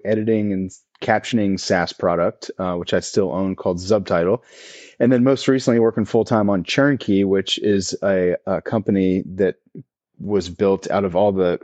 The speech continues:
churn fighting that we did over the years. And, uh, a lot of the things that we have learned and, and built internally for the previous companies, we kind of package it all up. And now full-time, we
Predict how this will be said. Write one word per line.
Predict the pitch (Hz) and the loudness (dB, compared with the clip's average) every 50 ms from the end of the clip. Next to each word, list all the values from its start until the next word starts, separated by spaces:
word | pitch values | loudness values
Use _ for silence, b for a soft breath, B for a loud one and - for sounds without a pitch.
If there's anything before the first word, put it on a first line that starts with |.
| 64 - - - | -12 -18 -12 -4
churn | - - 135 131 127 123 | 0 2 2 4 2 2
fighting | - - 107 101 101 101 98 98 | 2 2 0 2 2 2 2 0
that | 95 69 | 0 0
we | - 101 101 | 0 -2 0
did | 90 95 95 95 95 | 2 2 2 2 2
over | 92 87 90 | 0 0 0
the | 87 90 | -2 0
years. | 90 90 90 92 98 110 107 - | 0 0 2 2 0 0 -2 -4
And, | - - 98 95 90 92 92 | -4 -4 -2 -2 -2 -2 -2
uh, | 90 90 87 - | -2 -2 -2 -2
a | - - | -2 0
lot | 98 98 98 101 107 107 | 2 4 4 4 4 4
of | 107 98 | 2 2
the | 95 95 87 - _ _ _ - | 0 -2 -2 -2 _ _ _ 0
things | 120 113 117 113 98 101 | 0 2 2 0 0 0
that | 101 82 | 0 0
we | 101 104 | 2 2
have | 101 95 90 101 | 2 2 2 0
learned | 101 101 107 107 113 113 | 0 2 2 2 2 2
and, | 98 92 92 90 B B B B B B B B | 0 0 -2 -4 B B B B B B B B
and | 101 101 92 87 | 0 0 0 0
built | 87 113 107 117 117 - | 0 2 2 2 2 0
internally | 110 104 101 - - 110 107 107 107 104 | -2 -2 -2 0 0 0 2 2 2 0
for | 98 - 104 | 2 0 -2
the | 92 | -2
previous | - - 143 143 123 107 95 - | 0 0 0 2 2 0 -2 0
companies, | - 107 98 92 117 120 131 120 104 | 0 0 0 2 2 2 2 2 0
we | 101 | -2
kind | 95 - 107 90 | -2 0 -2 -2
of | 87 | 0
package | - 113 107 101 - 110 95 | 0 -2 -2 0 -2 -4 -4
it | 101 98 101 | -2 0 2
all | 101 95 98 | 2 4 4
up. | 104 110 107 - | 2 2 2 0
And | 98 90 | -2 0
now | 95 98 98 98 95 | 2 2 2 2 0
full-time, | - - - 104 95 - - 98 98 95 92 95 | 0 0 -2 -2 0 0 0 0 2 2 2 2
we | 92 98 98 95 98 | 2 2 2 2 0